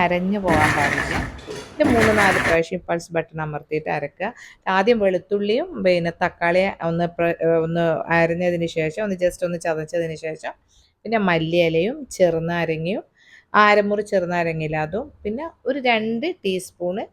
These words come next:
ഏഹ്, വിനീഗറും കൂടെ ചേർത്തിട്ട് ഒന്നും കൂടെ എന്താക്കാൻ, ആവശ്യത്തിന് ഉപ്പും ചേർത്തിട്ട് ഒന്നും കൂടെ നമ്മൾ ആ പൾസ് ബട്ടൺ, മിക്സി പൾസ് ബട്ടണിൽ മാത്രമേ ഇത് ചെയ്യാൻ പാടുള്ളൂ, അരക്കാൻ പാടില്ല കേട്ടോ. ഒന്ന് just ഒന്ന് ചത-, ഒന്ന്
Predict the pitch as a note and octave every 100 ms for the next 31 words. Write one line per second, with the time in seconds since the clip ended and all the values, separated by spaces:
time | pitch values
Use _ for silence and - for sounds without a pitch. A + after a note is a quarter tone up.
0 | - E3+ F3 E3+ E3+ E3 F3 G3+ G3 F3+
1 | F#3+ F3+ E3 D#3+ E3 D#3 F3+ C4+ A#3 F#3
2 | F3+ E3+ E3 D#3 D#3 D3+ E3 F#3+ D#4 _
3 | _ _ - F3 E3+ F3 E3+ E3 D#3+ F3+
4 | E3 D#3 D3+ - B3 F#3 F3+ E3 D#3+ D#3+
5 | F3+ G3 F#3+ F3 - E3 D#3 D3+ D3 -
6 | _ - _ - F#3 F3+ - A#3+ D4+ -
7 | F#3 F#3 F#3+ G3 G3+ G3 G3+ F#3 F3 F3
8 | F#3+ E3+ E3+ E3+ D#3+ D#3+ D#3+ D#3 F#3+ F#3+
9 | D#3+ D#3 - F3+ E3+ D#3 D#3 D3+ D3+ E3
10 | E3 E3 E3 - F#3 D#4 - - - _
11 | - G#3+ G3+ G#3+ A#3